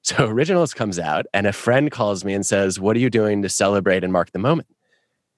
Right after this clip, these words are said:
And I said, "Nothing. I'm a writer. That's what we do. We write. <laughs> Like, I write books. This isn't a milestone." And she said, "Really? Really? Seriously? You spent, you poured more than a year of your life into this project. Shouldn't you do something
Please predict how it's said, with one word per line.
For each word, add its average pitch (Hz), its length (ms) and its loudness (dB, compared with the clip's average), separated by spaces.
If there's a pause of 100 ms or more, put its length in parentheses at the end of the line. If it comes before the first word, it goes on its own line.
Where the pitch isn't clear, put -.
And 117 100 2
I 123 60 4
said, 127 220 0
"Nothing. 202 400 2 (100)
I'm 175 120 2
a 196 40 4
writer. 220 300 2
That's 156 180 0
what 226 80 -2
we 233 80 2
do. 285 160 4
We 190 160 0
write. 226 520 0
<laughs> - 40 -20 (140)
Like, - 380 -4 (240)
I 170 80 2
write 220 240 2
books. 226 640 -2
This 117 160 -4
isn't 156 180 2
a 175 40 2
milestone." 180 600 0 (560)
And 117 100 -6
she 139 120 -2
said, 151 180 2
"Really? 139 440 -2 (220)
Really? 208 420 0
Seriously? 220 520 2
You 196 220 2
spent, 208 400 -2
you 185 80 -2
poured 196 340 0
more 180 160 4
than 160 140 0
a 151 40 0
year 156 240 2
of 143 80 0
your 143 120 -2
life 160 260 0
into 127 140 -2
this 117 180 -4
project. 151 460 -2 (880)
Shouldn't 226 340 2
you 170 80 4
do 131 140 0
something - 480 -4